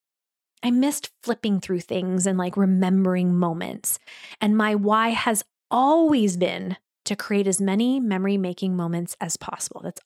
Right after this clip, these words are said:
always been my why. So I thought, "I don't know if I'm really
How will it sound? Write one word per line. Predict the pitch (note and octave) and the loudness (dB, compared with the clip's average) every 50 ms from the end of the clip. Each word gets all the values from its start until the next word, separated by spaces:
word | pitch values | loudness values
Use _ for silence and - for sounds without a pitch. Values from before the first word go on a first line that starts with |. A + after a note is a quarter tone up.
| - | -2
always | - G3+ G#3 G#3 G#3+ G#3 F#3 | 2 2 4 4 4 2 2
been | F#3+ F3+ F3 | 0 -2 -2
my | F3 D#3+ E3+ | -2 -6 -8
why. | E3+ E3+ - - - _ _ _ _ _ _ _ _ _ _ _ - - - - - | -10 -14 -14 -16 -20 _ _ _ _ _ _ _ _ _ _ _ -20 -20 -20 -14 -8
So | - A3+ | -6 -4
I | G3 | -2
thought, | G#3+ G3 F#3 - _ _ - | 0 -2 -2 -2 _ _ -12
"I | - - | -8 -4
don't | C4 D#4+ E4 D#4+ D#4+ | -2 -2 -2 0 -2
know | D#4 D4 | -2 -2
if | - B3 | -2 -2
I'm | A3+ G#3 G#3 | 0 2 2
really | G#3+ G#3 G3+ G3+ G3+ - | 2 2 2 0 0 -2